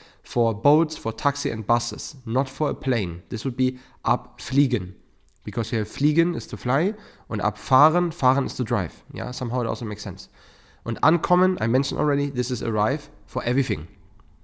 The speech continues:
Dann Fernsehen, to watch T V zum Beispiel. Und so weiter und so weiter. Vielleicht mache ich noch einen Podcast in der Zukunft für viele, viele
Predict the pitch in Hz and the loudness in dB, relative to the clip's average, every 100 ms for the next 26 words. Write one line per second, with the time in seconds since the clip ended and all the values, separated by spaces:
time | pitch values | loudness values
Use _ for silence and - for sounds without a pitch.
0 | - - - - - - 120 120 120 120 | -20 -20 -20 -20 -20 -4 0 0 -2 -6
1 | - 160 196 151 120 90 110 - - 113 | 2 6 6 6 4 0 -6 -10 -6 -2
2 | 123 - 127 113 127 101 - - - - | -2 -2 -2 0 0 -2 -12 -20 -18 -12
3 | 98 - - - 127 - _ _ _ 175 | -10 -10 -12 -16 -20 -20 _ _ _ 6
4 | 196 175 135 123 113 117 107 98 87 - | 8 6 6 4 0 -2 -4 -4 -6 -8
5 | - - - _ - - 151 180 190 190 | -14 -20 -20 _ -10 2 6 6 4 0
6 | 123 139 139 143 127 117 - 113 139 - | 4 4 4 2 2 0 -4 0 0 0
7 | 110 104 104 113 - 98 104 - 104 98 | -4 -4 -6 -8 -8 -8 -8 -8 -8 -8
8 | - 113 - 123 - - - 107 101 - | -6 -8 -6 -8 -10 -8 -2 -2 -2 0
9 | 131 120 113 123 104 101 98 | 2 2 0 -2 -2 -2 -4